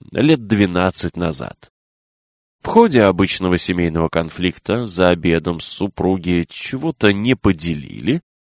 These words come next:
и жена ударила мужа вилкой в лицо, повредив щеку.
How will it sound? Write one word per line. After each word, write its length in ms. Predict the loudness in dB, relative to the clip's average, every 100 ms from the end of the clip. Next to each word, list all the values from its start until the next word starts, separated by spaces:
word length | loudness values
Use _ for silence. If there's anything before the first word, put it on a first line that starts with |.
| _ -2
и 120 | 2
жена 360 | 4 4 2
ударила 600 | 0 4 4 6 4 4
мужа 400 | 4 2 2 2
вилкой 460 | 2 4 2 4 2
в 80 | 4
лицо, 460 | 2 0 0 0
повредив 500 | 0 0 0 0 -2
щеку. 400 | -4 -6 -8 -12